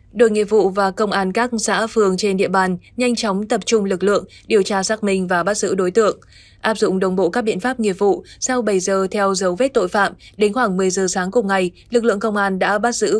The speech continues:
Phạm Văn Mạnh, sinh năm một nghìn chín trăm chín mươi sáu, trú ở thôn Kiều Đông, xã Hồng Thái, huyện An Dương, thành phố Hải Phòng, chính là nghi phạm trong vụ án. Khi đối tượng đang lẩn trốn tại quán internet trên đường Nguyễn Huệ, phường Lào Cai, thành phố Lào Cai,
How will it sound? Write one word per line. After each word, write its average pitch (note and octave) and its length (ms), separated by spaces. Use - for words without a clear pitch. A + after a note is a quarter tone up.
Phạm F#3+ 180
Văn F#3+ 160
Mạnh, G3 180
sinh B3 180
năm A#3 140
một G3 60
nghìn F#3+ 160
chín G3 160
trăm G3+ 200
chín F#3+ 180
mươi G#3 100
sáu, G3 340
trú A#3+ 160
ở B3+ 160
thôn G#3+ 220
Kiều G3 180
Đông, G3+ 260
xã G3+ 200
Hồng G#3+ 220
Thái, F#3 220
huyện G#3+ 200
An F#3+ 180
Dương, F#3+ 280
thành F3 180
phố F3+ 120
Hải F#3+ 200
Phòng, F3+ 240
chính G#3+ 240
là B3 100
nghi G3+ 160
phạm G3 240
trong F#3+ 200
vụ F#3+ 120
án. F#3 300
Khi C#4 140
đối A3 140
tượng G3 260
đang G3 220
lẩn F#3+ 160
trốn F#3 240
tại G3 140
quán F#3 180
internet G3+ 480
trên A3+ 140
đường F#3 200
Nguyễn F#3+ 180
Huệ, A3+ 220
phường G#3 200
Lào G3 140
Cai, G#3 220
thành F#3 180
phố F#3 120
Lào G#3 200
Cai, F#3+ 280